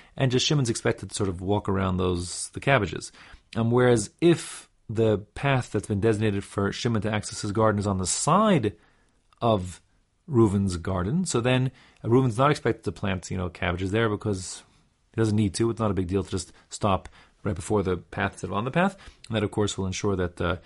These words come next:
the path is free for no stumbling and for Shimon not to twist his ankle and the like. So the question is, um, what are the,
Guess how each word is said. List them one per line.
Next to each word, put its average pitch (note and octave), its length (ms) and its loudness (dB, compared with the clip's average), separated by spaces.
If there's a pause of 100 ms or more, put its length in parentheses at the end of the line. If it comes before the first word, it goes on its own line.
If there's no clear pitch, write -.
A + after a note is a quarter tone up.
(480)
the - 80 -12
path G2 240 -2
is F2 100 -4
free B2 340 0
for - 180 -8
no F2+ 280 -2
stumbling A2 520 0
and F2+ 240 -4
for F2+ 240 -4
Shimon F#2+ 220 -4
not F2+ 160 -4
to - 40 -18
twist - 140 -8
his G#2 80 -2
ankle G#2+ 240 0
and G2 80 -2
the F#2+ 40 -2
like. E2 260 -4
So - 80 -10
the C3 60 -4
question D#3 280 0
is, C#3 200 0 (360)
um, A2+ 160 0
what B2 160 4
are B2 60 4
the, A2 280 0